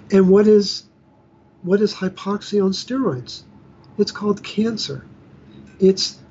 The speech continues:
the most inflamed state we can be in. Again, hydrogen peroxide on steroids. And what's the iron content of cancer cells?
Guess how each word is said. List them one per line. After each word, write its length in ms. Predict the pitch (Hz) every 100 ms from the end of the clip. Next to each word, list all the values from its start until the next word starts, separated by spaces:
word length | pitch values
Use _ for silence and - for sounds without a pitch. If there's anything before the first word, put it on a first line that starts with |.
| _ -
the 220 | 180 151 147 -
most 480 | 165 190 196 196 - -
inflamed 600 | 175 170 - 190 196 190
state 520 | - - - 180 180
we 100 | 175
can 200 | 170 180
be 220 | 170 220 180
in. 220 | 127 - - - - _ _ - -
Again, 400 | 160 202 180 - - _ _
hydrogen 640 | - 180 185 190 165 180
peroxide 600 | 165 175 208 - 160 151 165
on 140 | 170
steroids. 640 | - 220 240 147 131 - - - - -
And 180 | 196 190
what's 240 | 220 226 -
the 140 | 208
iron 400 | 190 196 220 220
content 560 | - 208 220 220 240 175
of 180 | 151
cancer 400 | - 185 190 220
cells? 500 | 196 226 240 247 -